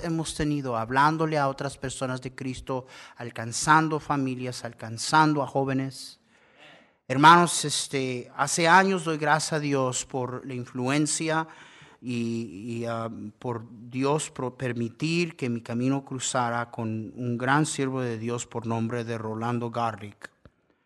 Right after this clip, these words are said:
Hermano Garlic, yo temprano en mi ministerio lo escuché decir, "La medida de una iglesia no son sus programas, no es su música, no es su asistencia,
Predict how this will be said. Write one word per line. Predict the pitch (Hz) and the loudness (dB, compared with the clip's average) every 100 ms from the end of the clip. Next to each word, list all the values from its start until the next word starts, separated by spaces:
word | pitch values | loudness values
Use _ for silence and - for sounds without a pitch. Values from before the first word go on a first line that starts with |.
| _ _ _ _ _ _ - | _ _ _ _ _ _ -4
Hermano | 117 151 160 | 4 6 6
Garlic, | 151 160 156 139 | 8 6 6 0
yo | 131 139 139 135 135 - | -2 2 2 2 -2 -6
temprano | 139 127 139 147 151 139 123 120 | 0 0 6 6 8 6 2 -2
en | 123 | -2
mi | 120 | 0
ministerio | 120 120 117 - 160 143 127 123 | 0 -2 -2 -2 2 2 0 -4
lo | 120 120 | -4 -4
escuché | 123 - 135 123 - 185 196 | -6 -8 -8 -4 0 2 2
decir, | 180 156 - 135 120 120 - - - - | -2 -4 -2 0 0 -2 -10 -20 -20 -10
"La | 131 135 | 2 4
medida | 135 135 208 226 208 | 4 2 2 4 6
de | 185 | 4
una | 170 160 | 2 2
iglesia | 139 143 139 - 180 165 | 0 0 0 2 2 2
no | 147 | 0
son | - 143 | -2 -2
sus | 127 139 - | -4 -4 -2
programas, | - 127 135 143 156 180 - 143 | -2 -2 6 6 6 2 -2 -6
no | 113 120 | -6 -4
es | 113 | -4
su | - - | -6 -4
música, | 120 139 139 - - 180 214 - - - - | -2 -2 -2 -4 2 2 2 -4 -20 -14 -4
no | 123 | -2
es | 113 | 0
su | - | -2
asistencia, | 117 - 156 - 214 196 - 123 107 | -2 0 0 2 2 2 0 -2 -4